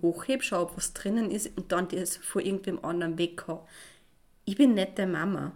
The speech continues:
Räum deinen Müll selber weg. Punkt acht ist Gewichte werfen. Und das ist auch jetzt sowas, was mich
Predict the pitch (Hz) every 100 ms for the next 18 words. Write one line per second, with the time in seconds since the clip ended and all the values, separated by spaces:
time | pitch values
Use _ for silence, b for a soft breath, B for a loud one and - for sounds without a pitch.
0 | - - - 185 220 247 220 196 226 214
1 | - - - 180 185 156 - - 165 -
2 | - _ _ _ - _ - - B B
3 | B B B B - 269 277 - - 226
4 | - - 202 214 214 - - _ - 180
5 | 160 196 196 - 147 107 - - - 185
6 | - - b b b b b - - 190
7 | 190 - 208 240 226 220 208 214 - 196
8 | 202 208 202